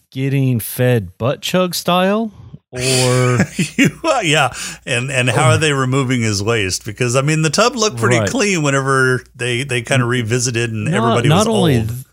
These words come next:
Speaker 1: yeah, and not only that, he would be a fucking raisin by now.
Speaker 2: Right.
Speaker 1: He would have pruny fingers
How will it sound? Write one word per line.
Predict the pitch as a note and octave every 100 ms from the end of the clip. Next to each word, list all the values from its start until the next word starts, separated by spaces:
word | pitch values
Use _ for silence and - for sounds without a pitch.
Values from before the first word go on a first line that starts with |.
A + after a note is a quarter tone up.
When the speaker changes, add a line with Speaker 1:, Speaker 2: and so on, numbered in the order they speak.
| _ _
Speaker 1:
yeah, | G3 C4 A#3+ B2+ G#2+
and | B2+
not | D#3 A3+
only | A3+ E3+ A#2+
that, | E3+ A3 F#3+
he | - - A3+
would | A#3+ F#3+
be | F#3
a | C3+
fucking | A#2+ - C#3+ - A#2 G2 F2+ -
raisin | A2+ G#2 C3+ A#3+ A3 D3 G2+
by | F#2 F2+
now. | E2+ E2+ D#2+ - _ -
Speaker 2:
Right. | D3 B2 A2 - _ _ _ _ F#3
Speaker 1:
He | A#2+ C#4
would | C#4+ C3
have | A2 F2+
pruny | - G#3+ C4+ C4
fingers | - A#3+ A#3+ A#3 A#3 A3+ G#3 -